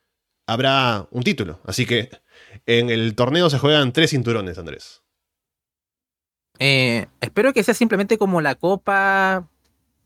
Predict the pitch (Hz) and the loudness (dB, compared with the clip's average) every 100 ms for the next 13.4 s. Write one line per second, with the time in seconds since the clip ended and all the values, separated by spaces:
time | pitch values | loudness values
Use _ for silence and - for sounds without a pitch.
0 | _ 165 156 151 143 165 180 170 160 190 | _ -2 2 2 2 0 0 0 -2 -2
1 | 190 180 170 156 139 127 110 - - _ | 0 0 0 -2 -4 -8 -10 -14 -20 _
2 | _ _ _ - 131 127 127 170 156 160 | _ _ _ -8 -2 0 2 2 0 0
3 | 147 - _ _ _ 131 180 - 101 - | -4 -6 _ _ _ -10 -10 -10 -14 -14
4 | - - 131 120 113 107 _ _ _ _ | -12 -4 -2 0 -2 -6 _ _ _ _
5 | - 170 190 202 196 - _ 185 202 214 | -6 -2 0 2 0 -4 _ -2 0 0
6 | 208 220 220 220 202 202 190 196 196 185 | -2 -2 0 0 0 0 2 0 0 0
7 | 185 226 214 139 101 95 - 135 143 160 | 0 0 0 0 -2 -4 -8 -4 -2 0
8 | 170 160 147 143 147 160 160 160 151 143 | 0 0 -2 -2 -2 2 2 2 0 0
9 | 139 156 165 160 139 160 185 214 151 139 | 0 2 2 0 2 4 4 4 0 2
10 | 135 131 156 165 160 143 160 170 160 131 | 0 0 0 -2 0 2 2 2 0 -2
11 | - 165 180 131 - - _ _ _ _ | 0 0 2 0 -6 -12 _ _ _ _
12 | - 120 107 - 127 156 160 - 117 147 | -6 -4 -4 -4 0 2 2 -2 -2 -2
13 | 247 156 120 110 | 0 0 0 -6